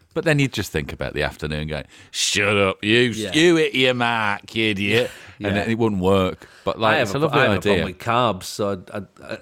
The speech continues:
Speaker 2: in the afternoon, I go
Speaker 1: Yeah.
Speaker 2: get a bit
Speaker 1: Oh,
Speaker 2: of carb
Speaker 1: oh, you
Speaker 2: coma.
Speaker 1: struggle with, no. Well, it's, I think it's, what I've defined it as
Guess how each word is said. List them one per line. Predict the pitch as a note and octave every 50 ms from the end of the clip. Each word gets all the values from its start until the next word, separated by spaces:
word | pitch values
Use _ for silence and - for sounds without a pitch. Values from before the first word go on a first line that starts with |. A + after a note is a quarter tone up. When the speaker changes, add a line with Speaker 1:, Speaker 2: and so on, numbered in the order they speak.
| _ - - _ - -
Speaker 2:
in | B2+ - - A2
the | G#2+ G2+
afternoon, | F#2 - - - G#2 F#2 F#2+ F#2 F#2 F2+ - _ _ _
I | - G#2+
go | F#2+
Speaker 1:
Yeah. | F2 E2+
Speaker 2:
get | E2+
a | E2
bit | - -
Speaker 1:
Oh, | B2 C#3 C#3 C3 A2 F#2 D#2
Speaker 2:
of | C#2
carb | A2 G#2 A#2 A#2
Speaker 1:
oh, | G2 G2 F#2 F2 E2+
you | D#2+ E2
Speaker 2:
coma. | E2
Speaker 1:
struggle | D#2+ - - F#2+ F2+ D#2 E2 D#2+
with, | D#2 D#2+ - _ -
no. | A#2 A2+ F#2+ D#2 C#2+ C#2 - _
Well, | G2 G#2 F#2+
it's, | F#2+ F#2 - - -
I | G#2+
think | A#2 - D3 C3+ -
it's, | B2 A2 - - - -
what | - A#2 A#2+ A#2
I've | G2+ A#2 A#2+ A#2 G#2 - -
defined | - F2 - - D#2+ D2+ D2+ C#2+ C#2
it | A1+
as | B1 C#2+ D2 C#2+ C#2+ - -